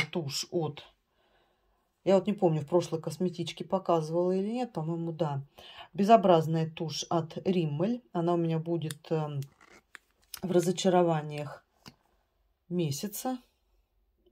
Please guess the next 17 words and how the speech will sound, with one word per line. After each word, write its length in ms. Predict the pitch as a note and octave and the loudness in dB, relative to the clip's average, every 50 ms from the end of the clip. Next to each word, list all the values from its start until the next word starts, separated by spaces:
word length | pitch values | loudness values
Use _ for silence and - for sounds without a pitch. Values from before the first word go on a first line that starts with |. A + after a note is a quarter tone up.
| _ - - | _ -12 -10
Просто 380 | D#3+ D3+ C#3 - - - D3+ | -10 -10 -10 -12 -14 -14 -14
вообще, 400 | C#3+ C#3+ C#3 C#3 - - - C3+ | -14 -14 -12 -12 -12 -10 -10 -12
знаете. 440 | C#3 D3 D3 D3+ C#3+ B2+ - - F3+ E3 D#3+ | -12 -12 -12 -10 -10 -10 -10 -12 -14 -10 -6
Ну, 240 | G3+ A#3+ - - C4 | -4 -4 0 2 2
расскажу 540 | D4 C#4 - - A3+ G3+ D3+ C#3 C3 A#2+ | 0 2 2 4 4 4 4 0 -4 -6
о 80 | B2+ C3 | -6 -8
ней, 380 | C3 C3 B2+ C3 C3 - - _ _ | -8 -8 -8 -10 -10 -12 -14 _ _
что, 260 | - - - - - | -18 -18 -16 -10 -10
что 240 | F3+ - - - F#3 | -10 -6 0 0 2
не 160 | F3+ F3 F3 | 2 2 0
так. 420 | E3+ - - C#3 B2+ - - - - - - _ - - - - - - - - | -2 -2 -4 -4 -4 -4 -8 -18 -20 -20 -20 _ -20 -20 -20 -20 -20 -18 -8 -2
Вроде 260 | A#3 D4+ D#4 B3 A#3+ | 0 0 0 0 -2
бы 120 | G#3 - | -2 4
как 240 | - B3 A#3 A#3 B3+ | 6 6 6 6 4
и 20 | |
ничего, 640 | A#3+ A#3+ B3 - - - C4+ B3+ B3+ D4+ D#4+ D#4 D4 | 2 2 2 2 0 -2 -2 -2 0 0 0 0 2
но 360 | A#3 F#3 F#3 G#3+ A3+ G#3+ G#3 | 2 2 2 2 2 0 -2